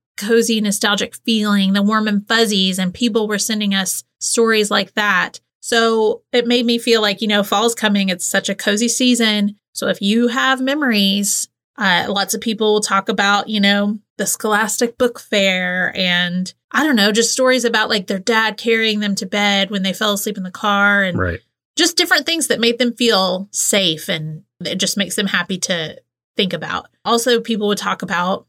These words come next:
Speaker 1: things that they do for their mental health, which we haven't talked about in a while, but
Speaker 2: No, we haven't.
Speaker 1: that's, uh, a topic that's very near and dear to our hearts and,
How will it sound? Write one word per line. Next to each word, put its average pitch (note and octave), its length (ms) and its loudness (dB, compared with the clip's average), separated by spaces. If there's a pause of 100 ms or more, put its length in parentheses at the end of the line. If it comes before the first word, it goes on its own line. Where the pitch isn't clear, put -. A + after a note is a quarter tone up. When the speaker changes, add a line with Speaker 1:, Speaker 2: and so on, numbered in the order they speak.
(120)
Speaker 1:
things A#3+ 200 0
that B3 100 0
they B3 140 2
do A3+ 180 -2
for B3 180 2
their B3 400 2
mental A#3+ 380 -2
health, D4 360 0 (200)
which G#3 180 -4
we A#3+ 60 2
haven't A#3+ 180 0
talked C#4+ 220 -4
about F#3+ 220 -2
in G3+ 40 -4
a F#3 60 -4
while, F3+ 340 0
but - 140 0
Speaker 2:
No, C#3+ 80 4
we C3+ 80 2
haven't. C3 260 -2 (160)
Speaker 1:
that's, A#3 480 -2
uh, G#3 360 2
a A3 80 0
topic A3 420 0
that's G#3+ 220 0
very A3+ 280 4
near A#3 280 2
and A#3 80 4
dear A#3 180 2
to G#3+ 80 0
our G#3 220 2
hearts G#3 420 0
and, F#3+ 460 -2